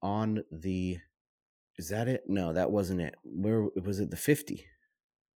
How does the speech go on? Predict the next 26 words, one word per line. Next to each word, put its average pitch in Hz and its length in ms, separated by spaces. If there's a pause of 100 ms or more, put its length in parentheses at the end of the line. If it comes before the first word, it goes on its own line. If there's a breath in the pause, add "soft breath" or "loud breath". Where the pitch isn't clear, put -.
(560)
It 92 120
was 95 280
the 85 80
fifty. - 480
All 90 160
right, 69 160 (460 loud breath)
so - 160
let's 107 120
turn 107 260
these 98 220
off 92 320 (560 soft breath)
and 92 140
take 180 160
a 180 60
look 131 180
at 110 60
this 92 180
fifty-day 110 520
moving 95 340
average 92 360
with 82 200
oil 92 420 (240)
and 98 160
how 113 300
it 87 120
just 92 480